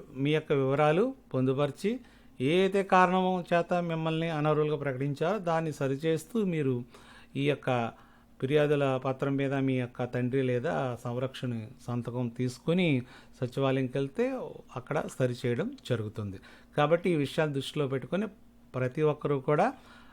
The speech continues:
ఆ, ఇంటర్ ఎవరైతే చదువుతున్నారో అర్హులందరూ కూడా ఈ అమ్మఒడి పథకాన్ని అందుకోవాలని కోరుకుంటూ, thank you, thank you very much.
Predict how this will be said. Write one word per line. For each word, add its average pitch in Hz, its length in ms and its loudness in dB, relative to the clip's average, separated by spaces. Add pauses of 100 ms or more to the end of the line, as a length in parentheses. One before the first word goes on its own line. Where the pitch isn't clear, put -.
(180)
ఆ, 120 40 -2
ఇంటర్ 143 400 2
ఎవరైతే 147 360 2
చదువుతున్నారో 147 880 0
అర్హులందరూ 143 640 2
కూడా 156 260 0
ఈ 190 120 -2
అమ్మఒడి 135 580 -2 (340)
పథకాన్ని 131 380 -2
అందుకోవాలని 120 480 -4
కోరుకుంటూ, 143 760 -2 (400)
thank 135 180 2
you, 185 120 0
thank 139 240 2
you 127 100 -8
very 110 180 -2
much. - 460 -10